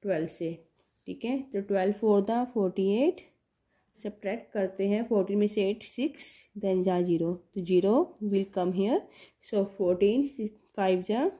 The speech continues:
सॉरी ट्वेल्व फ़ाइव जा क्या बना, सिक्सटी, माइनस किया, that is ज़ीरो, ओके। एक ज़ीरो था हमारे पास, तो ट्वेल्व ज़ीरो the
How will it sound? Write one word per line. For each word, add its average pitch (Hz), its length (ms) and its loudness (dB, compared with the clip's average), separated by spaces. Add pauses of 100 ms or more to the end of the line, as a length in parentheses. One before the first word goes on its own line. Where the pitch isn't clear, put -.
(240)
सॉरी 214 140 2
ट्वेल्व 214 300 2
फ़ाइव 202 340 0
जा 208 180 0
क्या 208 180 2
बना, 208 320 2 (100)
सिक्सटी, 277 540 -2 (220)
माइनस 196 420 0
किया, 240 340 0
that 208 320 0
is 302 280 0
ज़ीरो, 165 340 -6 (460)
ओके। 196 300 -4 (180)
एक 180 160 2
ज़ीरो 190 220 -2
था 196 160 -2
हमारे 208 300 0
पास, 262 400 -4
तो 247 120 2 (760)
ट्वेल्व 208 360 6
ज़ीरो 202 260 2
the 240 240 0